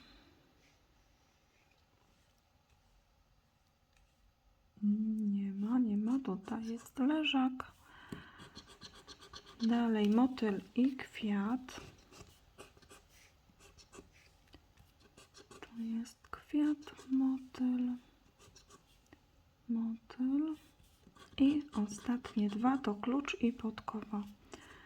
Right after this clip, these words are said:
Klucz jest, ale podkowa też jest,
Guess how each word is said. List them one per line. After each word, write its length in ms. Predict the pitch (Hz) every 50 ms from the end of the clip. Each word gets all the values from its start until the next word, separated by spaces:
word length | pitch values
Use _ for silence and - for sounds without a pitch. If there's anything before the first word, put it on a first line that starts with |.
| - - _ - - - - - _ _ _ _ _ _ _ -
Klucz 420 | - 226 233 240 233 - - - -
jest, 720 | 233 240 240 233 220 220 233 254 254 - - - - - - - 220 - 277 -
ale 360 | - 233 233 240 240 233 226
podkowa 580 | 226 - 220 208 208 - - - 233 226 226 - - - -
też 340 | - 208 202 202 - -
jest, 400 | 220 208 226 226 - - - -